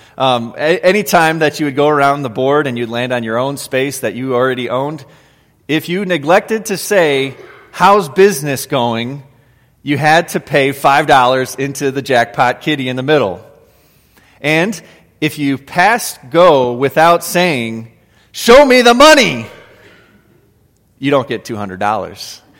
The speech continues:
And so we're rushing the whole time to, to, to roll that dice before the other person could spit the words out because we knew that the house rules upped the ante.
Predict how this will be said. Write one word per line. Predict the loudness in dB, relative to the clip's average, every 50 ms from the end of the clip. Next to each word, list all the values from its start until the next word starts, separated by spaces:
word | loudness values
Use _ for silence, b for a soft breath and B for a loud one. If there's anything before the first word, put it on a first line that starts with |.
| b
And | b -8 -4
so | -2 0 0
we're | 0 0 0
rushing | 2 2 2 2 0 -4 -8
the | -8 -6
whole | -4 -4 -4 -4
time | -4 -8 -8 -10 -10
to, | -14 -16 -18 b b b b b b b
to, | -12 -12 -10
to | -8 -8 -4
roll | 0 0 2 2 2
that | 0 -2 0
dice | 0 0 0 -2 -4
before | -10 -12 -8 -6 -6 -4
the | -2 -4
other | -4 -4
person | -4 -4 -4 -4 -6 -14
could | -12 -12 -12 -12
spit | -10 -8 -8 -6
the | -6 -4
words | -4 -2 -2 -2 -2 -2
out | -2 -2 -2 -4 -8 -14 -16
because | -16 -14 -12 -12 -12 -12
we | -12 -10 -10
knew | -8 -8 -6 -6 -6
that | -8 -8 -10 -12
the | -14 -12
house | -8 -8 -8 -8 -10 -14 -14
rules | -12 -10 -8 -8 -10 -10 -12 -12 -10
upped | -12 -12 -12 _ -16
the | -14 -12 -10 -10
ante. | -10 -12 -14 -18 -20